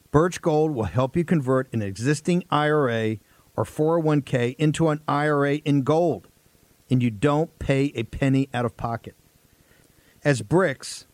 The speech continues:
Brazil, Russia, India, China, and South Africa band together against the dollar, more and more central banks are diversifying. You know what they're buying, gold. Follow their lead.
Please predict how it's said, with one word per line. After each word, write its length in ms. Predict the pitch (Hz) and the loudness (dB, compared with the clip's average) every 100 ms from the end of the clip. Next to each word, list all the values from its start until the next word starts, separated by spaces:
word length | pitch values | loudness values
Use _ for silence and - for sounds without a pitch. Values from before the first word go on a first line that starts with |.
| _ _ _ _ | _ _ _ _
Brazil, 480 | 139 135 139 170 123 | 0 2 2 2 2
Russia, 460 | 110 147 151 117 101 | 0 0 0 -6 -4
India, 340 | 156 160 143 101 | 0 2 2 0
China, 400 | - 156 151 139 | -2 0 2 2
and 140 | 127 | 0
South 300 | - 143 135 | 0 0 2
Africa 320 | 156 147 127 127 - - | 0 0 -2 -6 -6 0
band 240 | 147 139 | 2 4
together 420 | 131 120 123 123 127 | 2 0 0 0 -2
against 380 | 113 123 - | 0 0 -2
the 60 | 117 | -4
dollar, 420 | 101 101 101 127 - _ _ - | -4 -4 -4 -6 -8 _ _ -2
more 540 | 120 139 175 190 196 | 2 4 4 2 0
and 160 | - 139 | 0 2
more 360 | 147 151 151 151 | 4 4 2 -4
central 380 | - - 151 147 | -4 0 2 0
banks 380 | 113 123 120 - | 0 -2 -2 -4
are 80 | 117 | -4
diversifying. 840 | 110 107 110 113 127 120 156 175 _ _ _ _ _ _ - | -4 -4 -6 -4 -2 0 0 -4 _ _ _ _ _ _ -2
You 200 | 131 147 | 2 4
know 680 | 147 170 190 160 147 170 - _ _ | 6 4 4 4 2 -2 -8 _ _
what 240 | 131 127 | -2 -2
they're 140 | - 156 | 0 -2
buying, 500 | 151 190 208 95 82 - | 0 0 0 -4 -10 -6
gold. 460 | 120 175 180 101 - - _ _ _ _ _ | 2 4 4 0 -8 -20 _ _ _ _ _
Follow 460 | - 175 185 226 | -2 2 4 2
their 180 | 185 196 | 4 4
lead. 400 | 180 170 101 - | 4 2 0 -8